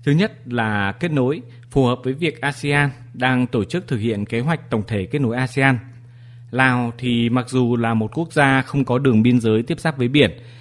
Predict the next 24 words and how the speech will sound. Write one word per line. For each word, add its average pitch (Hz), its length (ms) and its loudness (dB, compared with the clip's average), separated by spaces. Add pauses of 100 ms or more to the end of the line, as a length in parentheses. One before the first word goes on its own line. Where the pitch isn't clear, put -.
(160)
nhưng 160 360 2
với 143 460 4
vị 165 160 -2
trí 123 320 2
trung 165 220 -2
tâm 160 440 2
trong 147 240 -4
khu 139 140 0
vực 113 160 -4
asean 135 480 2 (320)
nên 143 360 6
việc 131 280 -2
lựa 147 260 2
chọn 151 280 -4
chủ 127 160 -2
đề 113 160 0
kết 170 160 -4
nối 147 280 0 (320)
không 185 240 0
chỉ 117 320 2
phù 135 160 -2
hợp 120 240 -2
với 127 80 -4
asean 160 640 0